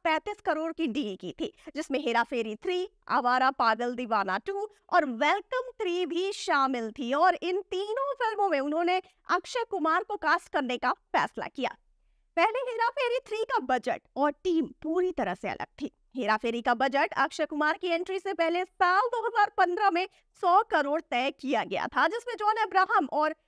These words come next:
अभिषेक बच्चन काम करने वाले थे। फिर बहुत सारे बदलाव किए गए और तय किया गया कि फिल्म दिसंबर दो हज़ार बाईस को रिलीज होगी, पर ऐसा कुछ भी नहीं हुआ। और जैसे ही अक्षय कुमार ने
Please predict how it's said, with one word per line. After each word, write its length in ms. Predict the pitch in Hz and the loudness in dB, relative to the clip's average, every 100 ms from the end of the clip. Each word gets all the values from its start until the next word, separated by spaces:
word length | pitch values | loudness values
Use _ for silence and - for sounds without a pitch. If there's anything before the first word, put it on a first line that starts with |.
| - | -6
अभिषेक 420 | 370 403 440 508 | -4 -4 -2 0
बच्चन 380 | 339 302 370 370 | 0 -2 -2 -4
काम 280 | 381 294 302 | 0 0 0
करने 300 | 330 262 190 | -2 -4 -2
वाले 220 | 156 151 165 | -4 -4 -4
थे। 120 | - - - | -8 -10 -10
फिर 120 | 247 | -8
बहुत 400 | 214 202 302 339 | -6 -8 -2 -4
सारे 260 | - 339 359 | 0 0 2
बदलाव 420 | 370 277 330 381 - | -2 0 2 2 0
किए 220 | 370 370 | -2 0
गए 180 | 359 381 - _ - | 2 2 0 _ 2
और 120 | 359 - | 2 2
तय 240 | 370 415 554 - | 2 2 2 -2
किया 240 | 339 285 | 2 2
गया 240 | 247 302 403 | 2 2 2
कि 140 | 311 | 0
फिल्म 320 | - 403 392 | -2 0 0
दिसंबर 460 | 247 233 254 269 320 | -2 -2 -2 0 0
दो 160 | 254 | 0
हज़ार 260 | 277 262 254 | 0 0 0
बाईस 320 | 208 208 294 | -2 -8 -8
को 140 | - 339 | -4 -2
रिलीज 400 | 339 320 269 - | 0 0 0 -2
होगी, 220 | 220 - - - | -8 -6 -8 -2
पर 80 | 247 | -2
ऐसा 300 | 247 240 320 - | -2 -4 -6 -6
कुछ 300 | 294 277 - | -10 -8 -6
भी 240 | 247 302 311 | -4 -2 0
नहीं 220 | 294 294 | 0 0
हुआ। 180 | 359 285 | 2 2
और 520 | - _ _ 523 466 | 2 _ _ -6 -4
जैसे 360 | 359 359 427 554 | 0 2 2 0
ही 180 | 571 480 | -2 -2
अक्षय 220 | - 494 | -2 -6
कुमार 260 | 403 381 415 | -2 0 0
ने 140 | 523 | -4